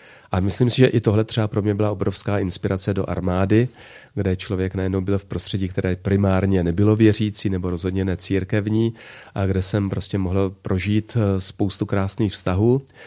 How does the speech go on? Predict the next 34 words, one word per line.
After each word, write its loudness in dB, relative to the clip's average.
Eh, -2
to -6
mi -2
Tomáš -2
Holub, 0
který -6
mě 0
léta -2
do -2
armády 0
lákal, -2
až -8
mě 2
nakonec 0
zlákal, 2
ale 4
věřím 0
nějaký, -2
s -2
nějakým 0
božím 0
oslovením, 2
eh, -4
tak 0
říkal, 0
"Budeš 2
se 0
divit, 2
kolik -2
krásného -2
s -6
těmi 0
vojáky -2
prožiješ." -4